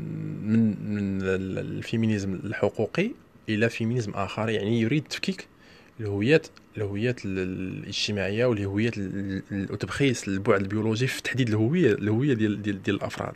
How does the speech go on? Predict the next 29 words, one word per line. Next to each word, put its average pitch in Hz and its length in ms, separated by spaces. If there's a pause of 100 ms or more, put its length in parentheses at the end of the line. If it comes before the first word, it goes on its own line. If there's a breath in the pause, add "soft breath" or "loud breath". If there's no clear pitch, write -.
إلى، - 200 (460 loud breath)
إلى 98 100
آخره. 120 420 (500 loud breath)
وجاو، 180 400
وجاو، 165 420 (460)
وجاو 175 440 (480)
ك، 143 60 (500)
ك، 123 80 (960)
ك، - 80
باش 104 380
يدافعوا 113 320
على، 117 320
على 98 240
ال-، - 360
ال-، 101 240
ال 110 80
جي 101 140
بي 95 100
تي 120 120
والحق - 340
ديالهم 98 260
في، 92 240
في، 90 200
في - 160
الزواج 95 680
وفي - 180
ال-، 90 280
وفي 90 220
ال-، 90 260